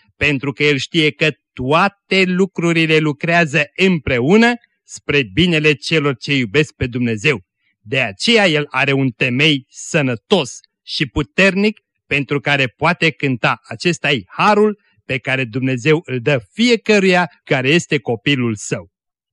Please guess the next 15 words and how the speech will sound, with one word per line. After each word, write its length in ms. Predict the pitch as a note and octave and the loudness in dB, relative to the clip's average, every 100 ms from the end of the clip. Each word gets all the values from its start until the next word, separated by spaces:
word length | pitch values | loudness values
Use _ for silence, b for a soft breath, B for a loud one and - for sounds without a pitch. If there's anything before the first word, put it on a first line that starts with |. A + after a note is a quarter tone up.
| _ _ _ _ _ _ - | _ _ _ _ _ _ -4
Iubiți 320 | G3 A3 G#3+ | 0 0 0
ascultători, 540 | F#3+ G#3+ F#3+ F3 A3 | 0 0 0 0 0
ne 60 | F#3+ | 0
aflăm 280 | E3 E3 C3+ | 0 -2 -4
așadar 440 | C3+ F3 E3+ F#3 | -2 0 2 0
în 140 | F3 F3+ | 2 2
Luca, 220 | E3+ C#3 | 2 0
la 100 | C3 | -4
capitolul 480 | D3+ C#3 A#2 C3 F3 | -4 -6 -4 -2 -2
cincisprezece, 840 | - A#3 A3 - A3+ G#3 G#3 G#3 G3 | -2 -2 -2 -2 0 0 2 0 -2
unde 260 | D#3+ D3+ | -2 0
vorbim 400 | D3 D3 C3 F3+ | 0 0 0 0
despre 360 | D3 D3+ - B2+ | 0 -2 -4 -10
fiul 380 | - E3+ C#3+ D#3+ | -2 0 0 -2
risipitor. 680 | C3+ C#3+ D3 D3+ C#3+ B2 | -4 -4 -4 -4 -6 -8